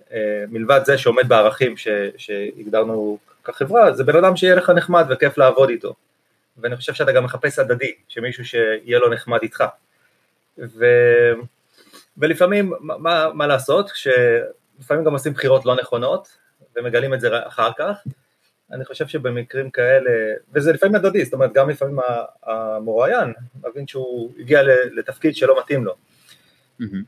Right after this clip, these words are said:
Speaker 1: ואני חושב שבמקרים כאלה, מאוד נכון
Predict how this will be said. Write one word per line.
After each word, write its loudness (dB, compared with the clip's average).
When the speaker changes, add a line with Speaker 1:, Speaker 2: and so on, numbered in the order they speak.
Speaker 1:
ואני -2
חושב -4
שבמקרים -4
כאלה, 6
מאוד 0
נכון -2